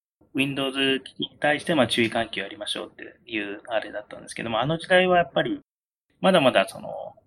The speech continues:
アイエスピーが配っている、いわゆる、うん、キャリアの、えー、メールアドレスというか、キャリアっていうのかな、アイエスピーが配っているメールアドレスを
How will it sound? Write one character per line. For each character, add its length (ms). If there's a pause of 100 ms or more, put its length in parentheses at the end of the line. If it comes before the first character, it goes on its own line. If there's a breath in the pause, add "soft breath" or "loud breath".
ア 140
イ 100
エ 60
ス 160
ピ 460
ー 20
が 160
配 240
っ 160
て 100
い 140
る、 300 (600)
い 60
わ 80
ゆ 60
る、 140 (300)
う 60
ん、 140
キ 100
ャ 60
リ 160
ア 60
の、 280 (320)
え 380
ー、 60
メ 160
ー 40
ル 80
ア 80
ド 100
レ 100
ス 100
と 80
い 60
う 60
か、 260
キ 100
ャ 60
リ 100
ア 60
っ 40
て 100
い 40
う 40
の 40
か 80
な、 120
ア 100
イ 60
エ 60
ス 160
ピ 160
ー 20
が 140
配 200
っ 40
て 120
い 60
る 80
メ 160
ー 20
ル 100
ア 60
ド 100
レ 120
ス 200
を 280